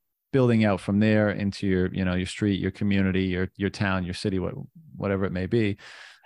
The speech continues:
and flipping that on its head and putting all that, um, expectation on the government, and then hoping that it all trickles down like that. I mean, it, I just think it's, it's p-, at least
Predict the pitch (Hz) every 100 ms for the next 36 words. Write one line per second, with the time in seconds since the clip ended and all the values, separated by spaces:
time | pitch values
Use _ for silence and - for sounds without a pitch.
0 | - 123 117 143 131 123 113 107 95 92
1 | - 131 98 95 - 104 104 _ - 110
2 | 101 107 113 107 98 101 - _ _ 104
3 | 98 98 92 95 98 _ _ _ _ _
4 | _ _ _ _ _ _ 113 113 - 101
5 | - 104 - 101 95 98 95 92 123 117
6 | 92 92 98 - - 104 98 98 101 120
7 | 113 98 98 98 101 101 - 110 92 92
8 | 110 113 104 95 - 92 95 98 98 98
9 | - 101 107 - 104 98 - - - -
10 | _ - 123 - - - 110 135 123